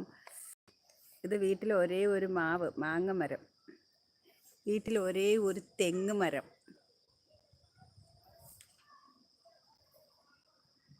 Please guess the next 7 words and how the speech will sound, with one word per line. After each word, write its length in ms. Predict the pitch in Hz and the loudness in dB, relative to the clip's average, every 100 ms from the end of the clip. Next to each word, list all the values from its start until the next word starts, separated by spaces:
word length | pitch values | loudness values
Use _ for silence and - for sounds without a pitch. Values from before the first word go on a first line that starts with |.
| - | -8
പിന്നെ 280 | 208 202 214 196 | -6 -2 0 2
ഞങ്ങളും. 460 | 160 180 202 147 - - _ _ - - - | 2 2 2 0 -2 -20 _ _ -20 -20 -4
അതല്ലാതെ 760 | 220 226 190 185 185 185 220 220 - | 0 2 2 0 0 -2 -2 -2 -4
ഇവിടെ 200 | 190 208 | -2 -2
ഒരു 180 | 190 233 | -2 -2
സാധനവുമില്ല. 800 | - 165 165 220 220 170 143 - - - | 0 0 2 0 0 0 -2 -6 -10 -12
അപ്പോ 240 | 180 190 | -6 -2